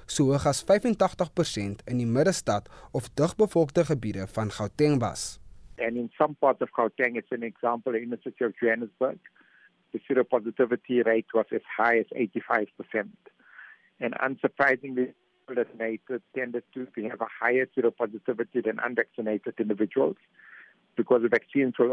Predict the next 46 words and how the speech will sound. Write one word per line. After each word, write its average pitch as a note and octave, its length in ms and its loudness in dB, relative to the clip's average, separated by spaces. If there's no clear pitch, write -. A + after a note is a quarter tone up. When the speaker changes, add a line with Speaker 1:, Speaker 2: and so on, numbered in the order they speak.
Speaker 2:
also B2+ 240 2
produce A#2 460 0
the A#2 180 -6
same B2 180 0
sort A#2 220 2
of G#2 80 -4
antibody A#2 640 2
that A2 160 0
we A2+ 80 -4
use A2+ 320 2
to A#2+ 80 -4
measure G#2+ 460 0
whether A#2 380 2
someone B2 260 -2
had A2+ 160 0
been A2 140 0
infected G#2+ 540 -4
in G#2 80 -4
the G#2 80 -2
past. - 280 -2
So C3 500 6
what C3 240 2
we E3+ 260 -4
showed C3+ 200 4
in B2 120 -4
Gauteng B2 480 -2
is A2 100 -4
that B2 200 -6
at B2 80 0
the A#2 200 -8
time D3 140 -4
of C#3+ 200 -4
the A#2+ 100 0
onset B2 440 -2
of A2 120 -6
the B2+ 60 -4
Omicron B2 540 -2
wave, A2 360 0
even C#3+ 360 2
though A#2+ 340 6
only B2+ 260 4
thirty-six - 580 -6
percent A#2+ 380 0
of A2+ 80 4
people B2+ 280 4
had A#2 120 4